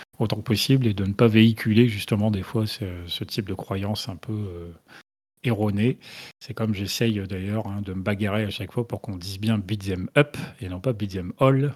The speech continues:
qui est le tr-, un terme que les Français, euh, moi-même, hein, quand j'étais ado, euh, j'utilisais énormément, mais qui est un terme tout simplement faux, euh, anglais, je sais pas comment on peut dire, euh, mais quand on parle anglais, voilà, c'est, c'est mal parler anglais que dire beat'em all,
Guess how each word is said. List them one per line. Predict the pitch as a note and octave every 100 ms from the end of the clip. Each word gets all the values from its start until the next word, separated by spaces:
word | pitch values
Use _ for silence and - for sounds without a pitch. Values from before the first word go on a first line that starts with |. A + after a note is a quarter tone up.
| -
qui | -
est | G2 F2+ F2
le | F2 F2
tr-, | - -
un | F2
terme | A2+ G#2+
que | - F2 E2+ E2 E2
les | A2
Français, | - A2 - A#2 A2
euh, | F#2 E2+ E2+
moi-même, | F2+ G2+ G2+ E3 A#2
hein, | B2
quand | G#2
j'étais | E2+ F2+ G#2
ado, | F2+ G2+ G#2+ F2+
euh, | F#2
j'utilisais | G2 G2 G2 E2+ G#2+
énormément, | G2+ E2+ F2 F#2 C#3 - - - _ _ _ -
mais | G#2+ A2
qui | - G#2+
est | -
un | E2+
terme | - C3 G#2+ G2+ G2
tout | A2
simplement | A2+ G#2 F#2+ F#2+
faux, | - A#2+ - -
euh, | A#2 F#2+ F#2 F#2 G2 - -
anglais, | A#2+ A2 G#2 A2 A2 G#2+ G#2+
je | G#2
sais |
pas | -
comment | A2+ G2+
on | F#2+
peut | F#2+
dire, | F#2 A2+
euh, | A2 F#2+ F#2+ G2+ F#2+ -
mais |
quand | A2+
on | A2
parle | A#2+
anglais, | G#2+ G#2 A#2+
voilà, | B2+ G2 E2
c'est, | - G2+ F#2
c'est | - G2+
mal | B2
parler | A#2+ A#2+ B2
anglais | A2 G#2+ B2
que | A2+
dire | G2+ G2+
beat'em | F#2+ G2 F#2+ -
all, | A#2+ B2